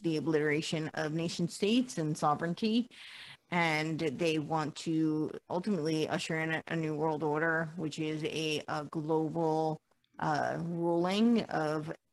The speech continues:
everything, you know, our monetary system, our, uh, medical system, our, our religious system, everything. And they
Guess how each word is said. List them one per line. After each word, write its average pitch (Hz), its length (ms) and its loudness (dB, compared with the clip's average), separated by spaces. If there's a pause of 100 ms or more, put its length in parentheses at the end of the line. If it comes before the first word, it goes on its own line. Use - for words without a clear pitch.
everything, 156 680 0
you 147 140 -6
know, 147 400 -6
our 156 380 -2
monetary 165 500 -2
system, 160 540 -6
our, 139 440 -2 (560)
uh, 135 120 -4
medical 160 340 -2
system, 151 840 -4
our, 147 300 -6
our 156 140 -6
religious 185 480 2
system, 160 720 -2
everything. 165 560 -2 (560)
And 180 600 4
they 190 520 6